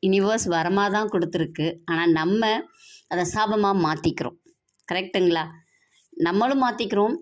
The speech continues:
நம்ம கூட இருக்கிறவங்களும் நம்மளை மாத்திடுறாங்க. நம்மளால அப்போதைக்கு வெளியில வர முடியல, அப்போ நம்மளும் அதை அடாப்ட் பண்ணிக்கிறோம்.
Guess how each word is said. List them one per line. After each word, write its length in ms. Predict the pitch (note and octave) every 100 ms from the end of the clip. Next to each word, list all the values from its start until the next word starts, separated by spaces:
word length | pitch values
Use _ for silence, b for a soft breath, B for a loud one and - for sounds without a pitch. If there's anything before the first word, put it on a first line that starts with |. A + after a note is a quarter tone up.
| - -
நம்ம 140 | - E4+ E4+ -
கூட 140 | A#3 A3+ F#3
இருக்கிறவங்களும் 680 | B3+ C4 C4 A#3 G#3 G3+ B3+ - -
நம்மளை 300 | F3 F3+ F#3+ F#3
மாத்திடுறாங்க. 840 | C#3+ D3+ E3 E3 D3 D3+ D3+ C#3+ - - _ _ -
நம்மளால 380 | A#3 B3 C#4 C4+
அப்போதைக்கு 540 | C4 A3+ A3+ A3+ A#3+ C4+ - _ G#3
வெளியில 220 | A3+ A#3 G3+
வர 120 | G3+ A3
முடியல, 380 | G#3 G3+ F#3 G#3 E4 -
அப்போ 140 | -
நம்மளும் 340 | E3+ F3+ A#3 C4
அதை 140 | G3 E3+
அடாப்ட் 280 | E3+ G3+ G3+
பண்ணிக்கிறோம். 460 | F#3+ F3 F3 F3